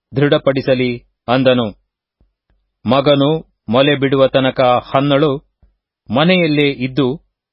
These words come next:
ಅವನನ್ನು ಸಾಕಿದಳು. ಅನಂತರ ಆಕೆಯು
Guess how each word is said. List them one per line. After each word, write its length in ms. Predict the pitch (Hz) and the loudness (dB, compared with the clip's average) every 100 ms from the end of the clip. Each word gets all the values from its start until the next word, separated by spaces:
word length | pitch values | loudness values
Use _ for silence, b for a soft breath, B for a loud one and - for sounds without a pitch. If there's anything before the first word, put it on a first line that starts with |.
| _ _ | _ _
ಅವನನ್ನು 480 | 135 151 143 135 151 | 0 2 2 0 -2
ಸಾಕಿದಳು. 640 | - 160 - 143 131 113 - _ _ _ _ _ _ _ _ _ - | -2 -2 0 0 0 0 -6 _ _ _ _ _ _ _ _ _ -4
ಅನಂತರ 460 | 123 135 156 165 147 156 - _ _ _ _ _ - | 0 0 2 2 2 0 -6 _ _ _ _ _ 0
ಆಕೆಯು 720 | 135 147 139 139 156 190 _ | 0 2 0 -2 -2 -6 _